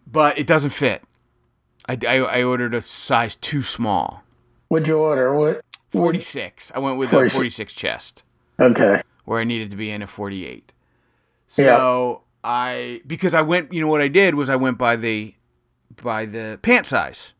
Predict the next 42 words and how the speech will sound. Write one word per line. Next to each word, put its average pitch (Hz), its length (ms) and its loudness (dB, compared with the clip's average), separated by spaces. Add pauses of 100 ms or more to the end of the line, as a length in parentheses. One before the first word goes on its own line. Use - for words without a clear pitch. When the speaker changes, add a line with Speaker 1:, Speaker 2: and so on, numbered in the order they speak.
(600)
Speaker 2:
Oh, 160 320 2
okay, 120 340 0
yeah. 107 300 0 (140)
I 220 140 2
always 226 240 2
have 190 140 2
Speaker 1:
Right. 170 60 -2
Speaker 2:
those 170 260 2
issues. 160 560 2
I've 165 180 2
always 160 300 2
had 156 140 2
those 143 200 2
issues 139 320 0
with 127 100 0
suits 160 380 0
because 135 380 0
my 135 320 2 (720)
top 156 340 2
never 135 260 4
really 131 220 6
matches 131 460 2
my 120 160 4
bottom, 117 560 2
you 107 60 -4
know? 113 160 0
Speaker 1:
Yes. 107 500 -8 (440)
So 143 580 0 (240)
what 151 200 2
I 147 60 6
remember 139 800 2
going 127 360 0
back 131 440 2
to 117 120 -12
when 117 160 -6
I 113 100 -2
was 110 140 -6
buying 113 420 -2
suits - 600 -4
in 107 160 -4
high 143 280 0
school 104 640 -4